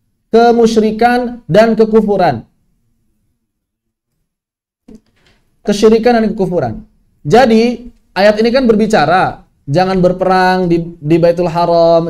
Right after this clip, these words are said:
jangan berperang di bulan-bulan haram. Tapi kalau ada orang musyrik nyerang,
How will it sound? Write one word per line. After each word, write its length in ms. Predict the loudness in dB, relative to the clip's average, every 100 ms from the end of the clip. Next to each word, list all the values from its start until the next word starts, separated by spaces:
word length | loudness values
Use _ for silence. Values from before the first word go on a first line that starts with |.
| -2
jangan 240 | -2 0
berperang 320 | -4 -2 -2
di 80 | -2
bulan-bulan 320 | -2 0 0 0
haram. 480 | -2 0 2 0 -2 -12 -2
Tapi 320 | 0 0 0
kalau 240 | 2 4
ada 80 | 4
orang 160 | 4 2
musyrik 240 | 0 0
nyerang, 560 | 0 0 0 -4 -8